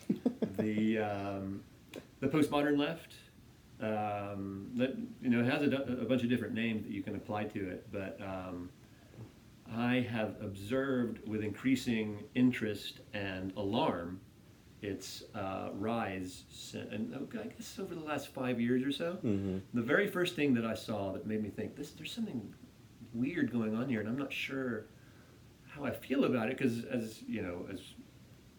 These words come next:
Speaker 2: I established when I introduced myself, I, I come, I come from a, kind of, kind of the left, you know,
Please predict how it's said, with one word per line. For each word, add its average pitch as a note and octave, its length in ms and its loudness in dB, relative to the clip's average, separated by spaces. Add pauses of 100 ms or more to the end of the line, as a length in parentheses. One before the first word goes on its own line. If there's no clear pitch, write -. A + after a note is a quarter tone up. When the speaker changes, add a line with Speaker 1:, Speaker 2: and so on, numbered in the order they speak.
(180)
Speaker 2:
I G#2+ 80 -6
established G#2 420 -4
when G#2 100 -2
I G2+ 60 0
introduced A#2+ 320 6
myself, A2+ 380 0
I, G#2 340 -4
I G#2+ 100 -10
come, G2+ 320 -4 (1120)
I B2 60 -2
come C#3 140 4
from A#2+ 160 6
a, - 840 -2
kind G#3+ 140 0
of, E3+ 140 0
kind A#3+ 100 4
of A#3+ 80 6
the D#3 60 2
left, B2+ 380 2
you D#3 60 -2
know, B2+ 140 4